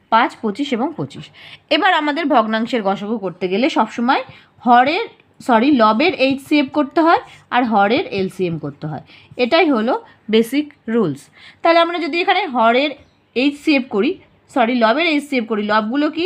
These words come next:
তিন, ছয় এবং নয় লব, এগুলো যদি এইচসিএফ করি, তাহলে আমরা তিন দিয়ে যাবে, তিন একে তিন,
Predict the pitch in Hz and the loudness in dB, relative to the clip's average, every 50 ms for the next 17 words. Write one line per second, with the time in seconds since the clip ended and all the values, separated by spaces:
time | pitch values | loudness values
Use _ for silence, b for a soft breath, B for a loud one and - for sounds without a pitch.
0 | 403 - - 254 262 285 311 339 - - 294 254 240 233 226 233 226 220 220 214 | -4 -4 -4 -2 0 0 -2 -2 0 0 2 2 2 2 0 -2 -2 -2 -2 -2
1 | 208 220 233 233 202 190 208 240 247 - - B B B B B B B B 262 | 0 0 0 2 2 2 2 2 0 -4 -20 B B B B B B B B -2
2 | 277 302 302 254 320 285 330 - - 233 269 302 302 - - 381 330 285 - 247 | 0 2 2 2 0 -2 -4 -4 -2 0 0 0 0 0 2 2 2 2 0 0
3 | 220 214 247 240 240 240 247 226 254 240 226 226 254 262 247 254 240 262 285 269 | 0 2 2 2 2 2 0 0 -2 -2 -2 0 0 0 0 0 0 0 -2 -2
4 | 240 214 220 220 - 254 220 - 240 277 | -2 -2 -2 -4 -4 -6 -6 -6 -6 -6